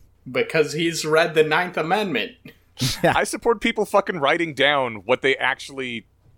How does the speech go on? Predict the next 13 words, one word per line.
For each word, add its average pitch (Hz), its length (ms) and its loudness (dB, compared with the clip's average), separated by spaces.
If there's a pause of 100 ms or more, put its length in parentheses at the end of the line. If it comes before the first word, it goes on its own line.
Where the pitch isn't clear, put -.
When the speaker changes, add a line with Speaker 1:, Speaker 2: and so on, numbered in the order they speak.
Speaker 3:
will 127 220 2
get 123 360 -2
out 113 140 -2
of 98 100 -6
this. - 360 -12 (160)
Speaker 2:
I 190 60 4
mean, 247 200 4
that's 240 200 6
Speaker 1:
Yeah. - 100 2
Speaker 2:
what 403 160 0
they 277 140 4
do 147 720 8
in, 135 420 2